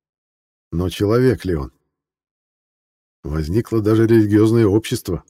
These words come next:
вокруг лидера которого объединились люди, считающие Альгиса Первого ангелом во плоти, одержимым божественной сущностью,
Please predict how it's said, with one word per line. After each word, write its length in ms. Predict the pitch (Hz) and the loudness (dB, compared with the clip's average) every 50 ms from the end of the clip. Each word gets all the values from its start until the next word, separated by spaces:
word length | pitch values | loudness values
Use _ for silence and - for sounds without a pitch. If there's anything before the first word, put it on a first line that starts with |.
| _ _ _ _ | _ _ _ _
вокруг 440 | - 78 85 85 - 104 98 85 - | -10 -10 -8 -4 -4 -4 -4 -4 -2
лидера 320 | 98 110 110 110 107 104 | -2 0 2 2 2 0
которого 440 | 92 104 95 - 123 117 113 107 107 | 0 -2 -2 0 0 2 2 2 2
объединились 560 | 101 101 98 92 101 101 110 113 101 - - | 2 0 -2 -2 0 0 2 2 0 0 -2
люди, 380 | 95 98 120 131 113 92 76 - _ _ _ _ _ | -2 -2 0 0 0 -4 -6 -6 _ _ _ _ _
считающие 720 | - - - 82 - 101 107 113 110 - - 104 101 98 95 | -16 -14 -12 -8 -2 0 2 2 2 0 0 -4 -2 -2 -2
Альгиса 460 | 101 101 95 98 117 107 - 101 85 | -2 -4 -4 -2 -4 -4 -4 -4 -8
Первого 480 | _ - 120 123 113 110 107 98 - - | _ -2 0 2 2 2 2 2 0 -2
ангелом 500 | 95 110 135 131 113 113 107 104 104 98 | -2 -2 0 2 2 2 2 2 0 0
во 80 | 95 | -2
плоти, 420 | 85 - 107 98 - - 82 - _ _ _ _ _ _ | -2 -2 -2 -2 -2 -4 -8 -8 _ _ _ _ _ _
одержимым 640 | - 78 82 90 95 87 92 113 127 120 113 107 98 | -8 -6 -4 -2 -2 -2 0 0 0 0 0 0 0
божественной 560 | 107 104 90 95 123 123 - - 117 113 107 | 0 0 0 0 0 -2 0 -2 -2 -2 -2
сущностью, 640 | - - 131 139 - - 110 95 - - 85 78 - | -2 0 -2 -2 -2 -4 -8 -8 -8 -8 -12 -12 -12